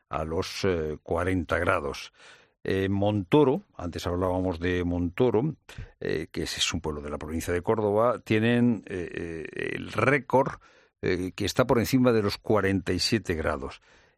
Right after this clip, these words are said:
En Córdoba capital hoy están previstos cuarenta y cuatro grados. Allí vive Gonzalo Paniagua. Gonzalo, buenas tardes.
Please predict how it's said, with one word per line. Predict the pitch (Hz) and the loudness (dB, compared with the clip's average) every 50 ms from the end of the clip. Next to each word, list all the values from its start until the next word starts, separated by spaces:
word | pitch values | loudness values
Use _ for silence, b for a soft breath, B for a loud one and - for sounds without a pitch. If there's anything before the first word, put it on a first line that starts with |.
| b - | b -4
En | - 98 101 107 98 | -2 0 2 0 0
Córdoba | - - 139 143 143 139 139 127 127 123 110 | 2 2 2 2 4 4 4 4 4 4 4
capital | 117 113 107 113 110 135 143 151 - - _ _ | 4 2 4 4 4 4 4 4 0 -4 _ _
hoy | _ 131 127 131 131 107 104 | _ 4 4 4 4 4 0
están | 107 - - 151 143 127 107 | -2 2 2 4 4 4 2
previstos | - - 120 113 110 113 151 170 - - - - - 180 175 - - - | 2 2 2 2 4 2 2 2 2 2 0 0 2 2 2 2 -2 -10
cuarenta | _ - 131 131 123 110 117 117 117 104 - 117 | _ 2 4 4 6 6 6 4 4 2 2 0
y | 104 | 2
cuatro | - 135 147 143 139 | 4 2 4 4 4
grados. | 117 107 95 82 82 87 - - | 4 4 2 0 -2 -2 0 0
Allí | 104 110 120 135 143 | 0 0 2 0 0
vive | 139 147 143 139 165 165 - - | 2 2 2 4 2 2 0 0
Gonzalo | - 123 117 113 110 104 - - 147 143 156 151 | 2 2 4 4 2 0 2 2 4 4 4 4
Paniagua. | 131 123 110 107 113 123 113 92 90 90 87 - - | 4 4 4 4 2 2 0 0 0 -2 -2 -2 -8
Gonzalo, | - - 123 123 123 113 - 170 160 139 123 | -2 0 2 2 2 2 2 4 4 4 4
buenas | 139 165 170 156 - | 4 2 2 2 2
tardes. | 127 107 90 78 76 76 - - - | 0 0 2 -2 -4 -6 -8 -12 -16